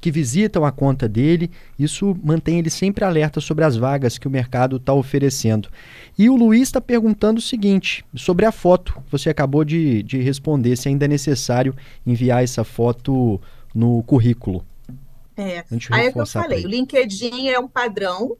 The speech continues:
Speaker 2: né? Então, outra coisa, cuidado com a foto que você vai colocar no LinkedIn. Isso tudo, gente, é observado, não é só a sua experiência profissional que é observado, seu comportamento, a sua linguagem,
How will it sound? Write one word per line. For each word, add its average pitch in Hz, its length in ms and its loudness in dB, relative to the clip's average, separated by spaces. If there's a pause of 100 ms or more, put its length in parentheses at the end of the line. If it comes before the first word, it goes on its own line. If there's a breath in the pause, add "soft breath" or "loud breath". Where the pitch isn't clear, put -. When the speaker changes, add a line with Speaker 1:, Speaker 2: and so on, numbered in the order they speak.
Speaker 2:
né? 196 160 -2
Então, 202 360 -4
outra 262 320 2
coisa, 190 280 0
cuidado 190 760 2
com 240 120 -4
a 233 100 0
foto 208 840 -4 (420 soft breath)
que 208 100 -8
você 196 400 -2
vai 214 140 2
colocar 240 480 0
no 233 80 -2
LinkedIn. 262 640 -6
Isso 240 240 -8
tudo, 262 420 -4
gente, 214 400 -4
é - 20 4
observado, 208 840 0
não 226 180 -2
é 262 140 -2
só 240 420 -2
a 254 60 2
sua 254 260 0
experiência 208 720 -4
profissional 190 760 -6 (300 loud breath)
que 233 100 2
é 208 60 4
observado, 214 720 0
seu 240 300 2
comportamento, 269 920 -2
a 196 40 -2
sua 247 320 -2
linguagem, 220 760 -2